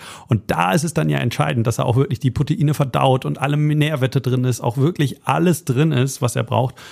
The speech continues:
Und das ist natürlich für uns ein super Markt, weil wir jetzt nicht nur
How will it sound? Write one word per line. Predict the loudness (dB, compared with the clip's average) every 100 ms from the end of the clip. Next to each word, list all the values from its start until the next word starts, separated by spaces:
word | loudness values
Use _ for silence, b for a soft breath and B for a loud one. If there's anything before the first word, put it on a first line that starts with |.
| B B
Und | -4
das | -2
ist | -2 -4
natürlich | 0 0 2
für | 0 2
uns | 2 0 0
ein | 0
super | 2 2
Markt, | 2 0 0
weil | 0 2
wir | 2 2 -2 B B B B -10 -10 -8
jetzt | -4 -2 -2 -6 -4 2
nicht | 4 4 4
nur | 4 4 2 0